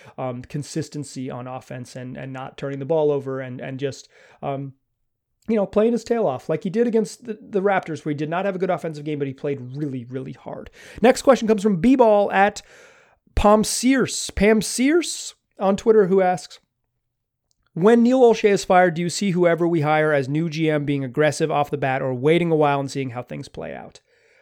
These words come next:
Um, this might be a false premise. I thought Neil was going to be fired last week.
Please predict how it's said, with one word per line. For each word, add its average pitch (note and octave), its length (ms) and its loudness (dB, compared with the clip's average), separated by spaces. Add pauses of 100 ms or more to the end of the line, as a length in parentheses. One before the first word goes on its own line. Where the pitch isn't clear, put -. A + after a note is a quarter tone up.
(100)
Um, G3 360 2 (1000)
this F#3 520 -2
might F#3+ 320 -2
be A3 300 -4
a A3 40 6
false A3 300 0
premise. - 640 -6 (920)
I C4 160 -2
thought D#4+ 240 0
Neil A#3+ 160 -2
was A#3+ 140 -6
going G#3 180 -2
to G3 80 -8
be F3+ 100 -8
fired E3+ 360 -4
last D#3+ 260 -6
week. - 280 -18